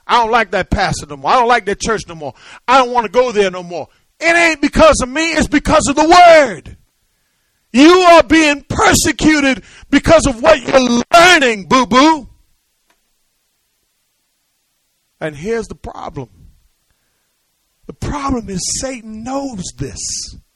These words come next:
But God revealed it to us to let us know your battle is not against flesh and blood.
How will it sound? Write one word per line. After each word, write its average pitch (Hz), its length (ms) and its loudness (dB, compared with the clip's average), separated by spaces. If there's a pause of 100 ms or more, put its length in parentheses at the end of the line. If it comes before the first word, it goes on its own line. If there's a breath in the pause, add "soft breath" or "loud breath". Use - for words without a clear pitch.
(960)
But - 320 -2
God 208 340 -4
revealed 190 580 0
it 156 160 -8
to 127 160 -12
us 80 200 -20 (1200)
to 214 140 0
let 214 260 -2
us 202 300 0
know 190 540 0 (560)
your 226 360 4
battle 165 540 -2 (540)
is 202 200 -2
not 208 340 0
against 185 580 -6
flesh 233 260 0 (180)
and 160 320 -6
blood. 214 640 -8